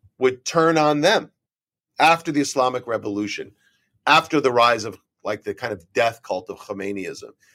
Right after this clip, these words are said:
that one day regard them as enemies of the state, destroy everything they ever loved, and force them to flee to this country as refugees. And she, again, she came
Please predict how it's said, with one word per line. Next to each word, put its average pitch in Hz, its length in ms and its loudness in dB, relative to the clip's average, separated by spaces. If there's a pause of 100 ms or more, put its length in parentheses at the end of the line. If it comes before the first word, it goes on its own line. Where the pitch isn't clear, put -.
(140)
that 131 240 2
one 147 160 2
day 147 120 4
regard 135 420 2
them 151 300 2
as 135 180 -6
enemies 143 360 0
of 123 100 -4
the 113 100 -8
state, - 380 -6 (220)
destroy 151 320 2
everything 147 480 2
they 160 240 6
ever 104 200 2
loved, - 500 -8 (400)
and 131 140 -12
force 147 200 4
them 147 120 0
to 147 80 -6
flee 156 240 2
to 151 100 4
this 147 220 2
country 143 600 -2 (1160)
as 127 200 4
refugees. 208 580 0
And 123 160 -10
she, - 140 -10
again, 127 220 0
she - 140 -10
came 139 520 0